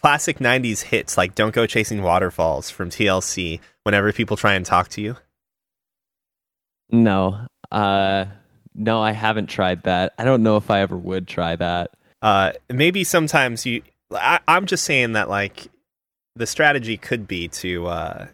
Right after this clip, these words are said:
Speaker 1: become even more annoying than the person there with you.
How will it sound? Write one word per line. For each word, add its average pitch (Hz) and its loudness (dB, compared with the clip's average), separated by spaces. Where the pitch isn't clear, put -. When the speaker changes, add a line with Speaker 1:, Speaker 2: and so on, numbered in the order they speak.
Speaker 1:
become 117 -2
even 104 -4
more 98 2
annoying 85 -6
than 92 -6
the 90 -6
person 95 0
there 92 0
with 92 -6
you. 85 -12